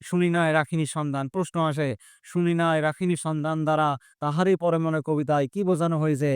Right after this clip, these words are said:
"শুনি নাই রাখিনি সন্ধান দ্বারা, তাহারই পরে মনে কবিতায় চাপা অভিমান প্রকাশিত হয়েছে।" স্বাভাবিকভাবেই কিন্তু আমরা অনেক সময় এই কথাটা বলেছি, "শুনি নাই রাখিনি সন্ধান।" কহিলাম, "ওগো কবি, রচিয়া লহনা আজও গীতি,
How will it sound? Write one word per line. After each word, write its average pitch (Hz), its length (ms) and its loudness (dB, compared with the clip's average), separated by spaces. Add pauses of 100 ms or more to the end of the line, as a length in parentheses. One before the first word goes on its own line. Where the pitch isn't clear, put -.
(260)
"শুনি 160 280 0
নাই 156 240 2
রাখিনি 151 340 0
সন্ধান 151 380 -2
দ্বারা, 147 220 0
তাহারই 156 300 -2
পরে 156 220 0
মনে 151 220 -2
কবিতায় 147 420 0 (240)
চাপা 160 340 4
অভিমান 147 480 4
প্রকাশিত 131 380 -4
হয়েছে।" 131 320 -2 (260)
স্বাভাবিকভাবেই 175 600 0
কিন্তু 165 160 0
আমরা 160 160 0
অনেক 156 180 0
সময় 160 200 -4
এই 143 60 -4
কথাটা 147 220 -4
বলেছি, 139 260 -2 (200)
"শুনি 185 260 2
নাই 170 200 6
রাখিনি 160 340 2
সন্ধান।" 139 440 -2 (1120)
কহিলাম, 196 420 6 (140)
"ওগো 185 260 4
কবি, 185 360 2 (400)
রচিয়া 165 540 2
লহনা 180 440 2 (220)
আজও 170 320 4
গীতি, 180 320 -2